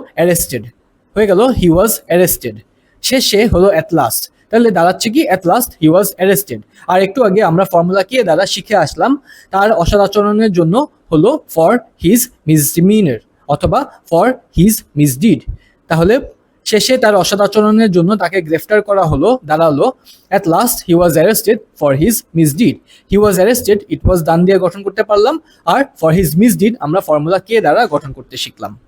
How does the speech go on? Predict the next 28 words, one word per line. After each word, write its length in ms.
If 140
we 120
look 180
at 100
the 100
whole 160
story, 340
the 140
story 300
is, 100
the 140
shrewd 240
man 140
initially 420
agreed 360
to 60
abide 360
by 140
the 160
agreement। 400
But 160
when 180
he 40
was 100
asked 220
to 120
attend 280
the 60